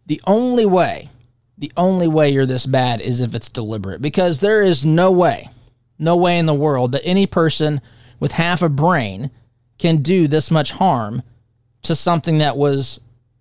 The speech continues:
doing quite well whenever he took over a mere, what, ten months ago now, whatever it is. There's just, there's just no conceivable,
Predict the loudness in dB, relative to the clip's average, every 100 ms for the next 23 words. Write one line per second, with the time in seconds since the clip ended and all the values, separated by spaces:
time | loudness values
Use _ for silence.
0 | -16 -4 0 2 0 0 0 0 2 2
1 | 2 2 2 2 2 2 2 0 0 2
2 | 2 2 0 2 0 0 0 -2 -2 -10
3 | -20 _ -8 -4 -2 -2 -4 -4 -2 -2
4 | -2 -4 -2 0 0 0 -2 -2 -6 -12
5 | -16 -4 -4 -2 -6 -6 -4 -4 -4 0
6 | 2 4 2 0 -2 -4 0 0 0 -2
7 | -4 -6